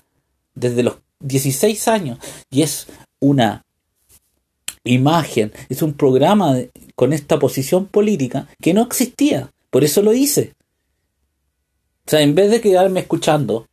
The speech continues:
programas y posiciones que no me representaban, decidí hacer este podcast para que la gente que empieza a conocer esta ideología se sienta representada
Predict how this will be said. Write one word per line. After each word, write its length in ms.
programas 640
y 80
posiciones 720
que 280
no 240
me 100
representaban, 840
decidí 560
hacer 420
este 560
podcast 600
para 280
que 100
la 100
gente 480
que 100
empieza 320
a 40
conocer 640
esta 240
ideología 580
se 160
sienta 380
representada 1000